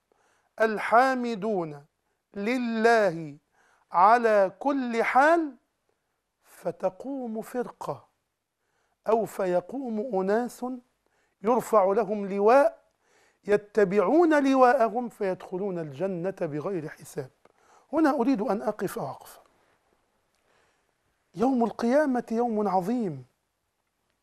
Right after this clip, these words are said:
ثبت أن الناس يتمنون الذهاب منه ولو إلى جهنم، نعوذ بالله من ذلك.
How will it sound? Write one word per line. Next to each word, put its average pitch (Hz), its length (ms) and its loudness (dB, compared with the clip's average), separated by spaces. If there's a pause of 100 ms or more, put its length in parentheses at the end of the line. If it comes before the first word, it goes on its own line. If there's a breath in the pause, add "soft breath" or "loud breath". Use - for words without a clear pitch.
(680 soft breath)
ثبت 226 480 2
أن 196 300 -2
الناس 202 400 -4
يتمنون 180 1300 -2 (1000)
الذهاب 160 580 -2
منه 190 320 -4
ولو 175 300 -4
إلى 190 220 -8
جهنم، 151 540 -10 (920)
نعوذ 160 340 0
بالله 147 380 -4
من 143 100 -8
ذلك. 131 560 -14